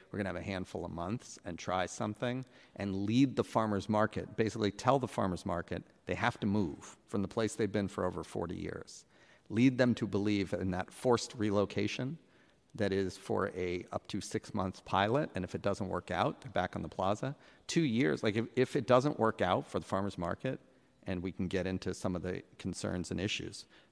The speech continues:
that we're grappling with, if it doesn't work out over a two-year activation, like, there will be no farmer's market. And so I, it, le-, let me just, ha-, like, when did that shift from a very short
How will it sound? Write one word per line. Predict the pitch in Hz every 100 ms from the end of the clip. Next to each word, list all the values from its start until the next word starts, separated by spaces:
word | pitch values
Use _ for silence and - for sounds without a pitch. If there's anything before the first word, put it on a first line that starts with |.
| -
that | -
we're | 82
grappling | 78 95 104 - 87
with, | - - _ _ -
if |
it | 117
doesn't | 156 170
work | 127 127
out | 123 127 - - -
over | 107 92
a | 85
two-year | - - 120 113 110
activation, | 98 95 - 87 90 - -
like, | 92
there | 120 113
will | 113
be | 113
no | 113 101
farmer's | - 90 87 -
market. | 110 160 - - _ _ - _ _ _ _
And | 113
so | - 113 110 -
I, | 120 -
it, | 104
le-, | 127 -
let | 131 139
me | 185
just, | 185
ha-, | 123 107
like, | 113 101
when | 107 139 190
did | 180 104
that | 110 107 110 - - - _ _ -
shift | - - - 107 - - - _ -
from | - 107
a | 92
very | 82 87 117 117 127
short | 120 - - 110 98 -